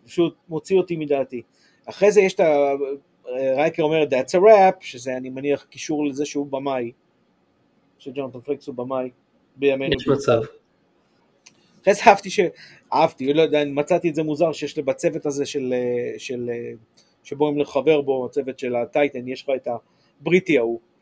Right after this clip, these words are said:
Speaker 1: שהוא,
Speaker 2: כן,
Speaker 1: אה,
Speaker 2: יש לו ממש מבטא איסט אנד כזה.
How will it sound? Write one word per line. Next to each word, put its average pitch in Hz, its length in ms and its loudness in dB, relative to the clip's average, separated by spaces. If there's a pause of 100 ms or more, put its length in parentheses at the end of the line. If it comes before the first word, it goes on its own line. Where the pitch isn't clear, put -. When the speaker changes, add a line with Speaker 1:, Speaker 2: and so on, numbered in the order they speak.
(380)
Speaker 1:
שהוא, 120 480 -6
Speaker 2:
כן, 147 60 4
Speaker 1:
אה, 127 140 4
Speaker 2:
יש 131 140 -2
לו 123 160 6
ממש 120 380 2
מבטא 123 320 0
איסט 120 280 -2
אנד 113 220 -2
כזה. 117 260 -8